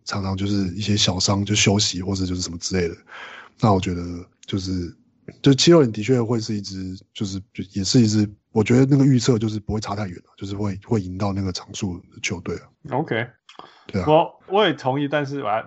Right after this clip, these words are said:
Speaker 2: 我要，我同意的先讲，然后我再讲一些不一样的。我觉得我同意的是，yeah, I think this is the, the right team.那个 Daryl Morey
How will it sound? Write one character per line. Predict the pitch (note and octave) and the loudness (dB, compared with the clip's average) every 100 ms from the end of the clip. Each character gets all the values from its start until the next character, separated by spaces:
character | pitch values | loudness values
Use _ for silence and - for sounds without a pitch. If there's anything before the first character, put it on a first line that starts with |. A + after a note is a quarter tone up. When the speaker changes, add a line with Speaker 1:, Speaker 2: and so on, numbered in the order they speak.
| - | -4
Speaker 2:
我 | A#2+ | -2
要， | B2 - _ _ | -2 -4 _ _
我 | - | -4
同 | C#3 C#3 F3+ | 0 0 0
意 | |
的 | D3+ | 0
先 | D3+ D3+ | -2 -2
讲， | C3 G#2 | -2 -2
然 | B2+ | -4
后 | |
我 | B2 | -4
再 | C3 | -6
讲 | A2+ F#2+ - | -8 -10 -8
一 | A2+ | -6
些 | A2+ | -6
不 | G#2+ A2 | -6 -6
一 | G2+ | -4
样 | G2+ A2+ | -6 -8
的。 | - - - - | -16 -20 -20 -2
我 | D3 | 2
觉 | C#3 F3 | 4 6
得 | F3+ D#3+ D#3+ | 6 4 0
我 | |
同 | D3 D3 | 0 0
意 | F3+ | 2
的 | E3 | 0
是， | - D3+ | 0 0
yeah, | E3+ A#2 A#2+ | 2 0 0
I | C3 | -6
think | E3 D3+ | -6 -8
this | D3 | -8
is | C#3 B2 | -10 -8
the, | A#2 | -8
the | - A#2 | -6 -2
right | A#2+ B2+ | 0 -2
team. | - A#2 G2+ _ _ | -4 -10 -12 _ _
那 | E3+ D3 | -8 -2
个 | B2+ G#2+ A#2+ C#3 B2+ | 0 0 -2 -10 -4
Daryl | C#3+ D3 | 0 2
Morey | C#3 C#3+ A#2+ | 2 0 -2